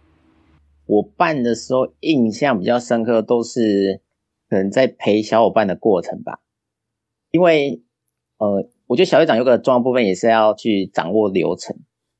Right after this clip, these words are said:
那要看里面的状况，像比如说什么时候开放，或者是还需要多久，这时候就是，呃，小，小伙伴就会，不，小，小队长就会去，去垫档啊。所以我记得我们那时候跟小伙伴玩了很多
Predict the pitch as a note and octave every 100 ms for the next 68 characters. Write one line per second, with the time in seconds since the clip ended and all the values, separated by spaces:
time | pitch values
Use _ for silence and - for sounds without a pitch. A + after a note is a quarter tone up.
0 | _ - A#2+ A2 G#2+ A#2+ B2 - G2+ F#2+
1 | G#2+ F2+ - E2 D#2+ F2 - _ _ _
2 | - C3 G#2 G2+ A2+ A#2+ A#2+ F2+ A2 A2
3 | A2 G2+ G2+ F#2+ E2 _ B2 A2 A2+ G2
4 | F#2+ A2+ A2 G#2+ G2 G2+ - - - _
5 | _ _ - C3+ A#2+ A#2+ A#2+ B2 G#2+ G2+
6 | G2+ _ _ _ _ _ _ F#2+ F#2 F2+
7 | - - - B2 G#2 A#2 A2 A2 - -
8 | - A2 G2 - - - - A2+ C#3 G#2
9 | A#2+ A#2 A#2 G#2 - _ _ _ _ _
10 | C3+ - C#3 F#2 F2 G#1+ - - _ _
11 | _ _ _ D3+ D3 G#2+ C#3+ G#2 A2 B2
12 | A#2+ A#2 A2+ G#2+ G2 G2+ F#2 F#2 F2+ E2
13 | F#2+ F#2+ F#2 G2+